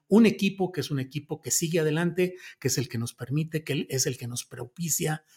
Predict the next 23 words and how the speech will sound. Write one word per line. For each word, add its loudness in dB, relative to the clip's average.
seguir -2
por -4
todo -6
esto. -6
El -6
proyecto -2
es -2
el 2
mismo, 2
en 2
la 2
dirección 2
editorial 2
es 0
la 2
misma, 2
la 10
dirección 8
del 6
programa 2
es 2
la 6
misma 6